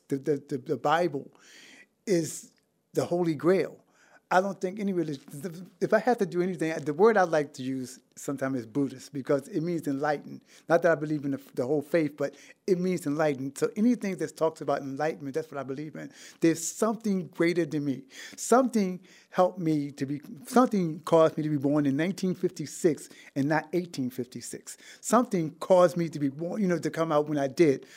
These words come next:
Something protected me when I was drunk in the street, you know, and didn't get hurt. Something greater than me has been guiding my life. So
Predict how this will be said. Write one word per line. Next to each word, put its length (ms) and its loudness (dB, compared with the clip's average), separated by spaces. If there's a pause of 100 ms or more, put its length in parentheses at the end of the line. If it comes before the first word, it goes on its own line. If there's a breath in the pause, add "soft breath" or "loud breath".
Something 340 4
protected 640 -4
me 140 -4
when 160 -4
I 60 2
was 220 -2
drunk 380 0
in 60 -4
the 60 -4
street, 420 -2 (380 soft breath)
you 80 0
know, 100 4
and 240 2
didn't 180 4
get 140 2
hurt. 260 0 (140 loud breath)
Something 640 -2
greater 340 4
than 260 -2
me 280 -2 (120)
has 120 -14
been 160 -6
guiding 340 -2
my 120 -2
life. 520 -4
So 300 -4